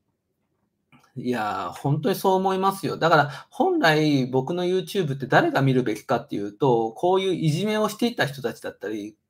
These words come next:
ね、このいじめっ子を育てた親たちであったり、そして、その、ね、親なんだよね。親とか家族が僕の動画を見て欲しいんですよね。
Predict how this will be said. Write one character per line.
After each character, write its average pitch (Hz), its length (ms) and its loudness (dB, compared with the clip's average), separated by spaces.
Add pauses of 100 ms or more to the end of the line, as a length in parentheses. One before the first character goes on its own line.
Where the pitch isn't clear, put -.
(160)
ね、 143 280 -2 (260)
こ 165 100 -4
の 180 80 2
い 143 100 2
じ 160 120 -2
め 202 240 2
っ 196 100 -6
子 208 160 0
を 196 100 6
育 190 240 2
て 196 80 -2
た 98 120 -2
親 139 180 4
た 131 120 0
ち - 100 -14
で 98 120 -4
あ 101 40 -4
っ - 120 -14
た 104 120 -8
り、 101 360 -8 (380)
そ 180 160 -4
し 165 80 -6
て、 139 400 2 (500)
そ - 220 -10
の、 113 640 -4 (220)
ね、 120 280 -8 (160)
親 170 240 6
な 170 120 4
ん 92 140 -6
だ 90 60 -10
よ 104 100 -10
ね。 196 180 -6 (220)
親 165 340 2
と 156 120 0
か 127 100 0
家 226 160 0
族 233 240 -2
が 226 140 4
僕 139 240 2
の 135 100 4
動 135 220 4
画 139 100 2
を 131 100 2
見 160 200 0
て 135 500 -2 (540)
欲 139 100 4
し 147 200 2
い 135 40 4
ん 110 100 0
で 82 100 -8
す - 140 -14
よ 117 80 -14
ね。 180 320 -8